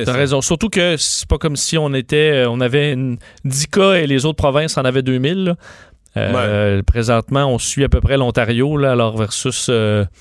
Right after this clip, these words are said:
Speaker 1: c'est pas un,
Speaker 2: Fait que je pense que ce serait
Speaker 1: nécessairement
Speaker 2: plus,
Speaker 1: ça
Speaker 2: si on
Speaker 1: le
Speaker 2: le
Speaker 1: cas.
Speaker 2: faisait, ça serait plus comme un peu symbolique pour montrer que, tu sais, les, les, les gouvernements prennent des mesures énergiques, puis effectivement,
Speaker 1: Ouais.
Speaker 2: arrêter les, le transport, euh, par,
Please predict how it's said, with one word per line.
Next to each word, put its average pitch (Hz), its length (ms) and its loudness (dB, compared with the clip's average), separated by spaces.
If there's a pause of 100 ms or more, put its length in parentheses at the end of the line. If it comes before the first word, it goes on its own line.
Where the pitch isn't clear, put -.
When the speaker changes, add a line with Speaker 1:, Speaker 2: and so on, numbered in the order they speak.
(840)
Speaker 1:
c'est 104 300 -4
pas 120 240 0
un, 98 340 0
Speaker 2:
Fait 92 60 -4
que 101 60 -4
je 104 40 -4
pense 196 120 0
que 190 40 -4
ce 170 80 -6
serait - 120 -2
Speaker 1:
nécessairement - 80 -2
Speaker 2:
plus, - 40 0
Speaker 1:
ça - 120 0
Speaker 2:
si 240 40 4
on 262 40 2
Speaker 1:
le - 20 0
Speaker 2:
le 226 60 0
Speaker 1:
cas. - 100 4
Speaker 2:
faisait, 156 320 2
ça 170 100 -2
serait 131 160 -2
plus 151 200 -4
comme 131 140 -2
un 117 60 0
peu 139 140 -4
symbolique 120 540 -2
pour 110 120 -4
montrer 110 480 -2
que, 107 380 -4 (1040)
tu 113 100 -6
sais, 110 60 -2
les, 101 160 -4 (160)
les, 95 120 -6
les 101 160 -4
gouvernements 120 540 -2
prennent 113 240 -6
des 107 100 -2
mesures 104 360 -4
énergiques, 98 460 -4
puis 127 80 -2
effectivement, 98 420 -4
Speaker 1:
Ouais. 110 60 0
Speaker 2:
arrêter 107 440 0
les, 95 180 0
le 98 160 -2
transport, 98 640 -2 (480)
euh, 107 220 -2 (180)
par, 120 240 -4